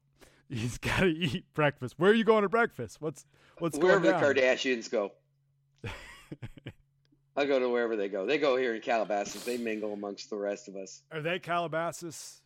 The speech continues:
Speaker 1: people?
Speaker 2: Yeah.
Speaker 1: Do they live
Speaker 2: Yeah.
Speaker 1: there? Oh, really?
Speaker 2: So you go in,
Speaker 1: Yeah.
Speaker 2: like, this gated community, and then beyond that, there's another gated community. They're in that one on the ridge.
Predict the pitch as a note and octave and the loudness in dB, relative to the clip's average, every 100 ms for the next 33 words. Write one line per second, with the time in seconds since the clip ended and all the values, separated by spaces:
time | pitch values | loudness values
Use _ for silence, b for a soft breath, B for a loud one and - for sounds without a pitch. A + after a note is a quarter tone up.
0 | - E3+ - G3+ A#2 D#3+ F#3 - B2+ C#3+ | -14 -12 -10 -4 2 2 2 -8 -8 -6
1 | D3 A#2+ C3+ D3+ _ - B2+ C3+ E3+ B2+ | -4 -2 -2 -2 _ -12 -6 -4 -4 -4
2 | F#2 - D3+ C#3 D#3 D#3 D#3+ D3+ C3+ A#2+ | -10 0 0 2 4 4 4 2 -2 -2
3 | A#2 - C#3 C#3 C3+ C3+ C#3 C#3 C3+ C#3+ | -6 -2 0 0 -2 -4 -4 -4 -2 -4
4 | D#3 _ _ _ _ _ _ - A#2+ B2 | -6 _ _ _ _ _ _ -6 -2 0
5 | B2+ A#2+ A#2+ _ _ A#2+ - A#2+ C3 C3 | 0 0 -6 _ _ -20 -6 2 4 4
6 | C3 C3 D3 A2+ G#2 G2 A2 A#2 C3+ A#2+ | 2 -2 -2 -2 -2 -4 -2 0 -2 0
7 | A#2+ B2+ A#2+ C3 C3 C3 B2+ C#3 D3+ A#2 | -2 -2 -8 -6 -4 -4 -4 -4 -4 -4
8 | B2 A#2 A2 A2 F#2+ E2 - _ _ _ | -2 0 2 0 -2 -12 -14 _ _ _
9 | A#2 A#2 G2+ G#2 E2+ - | -6 -4 -2 -2 -2 -8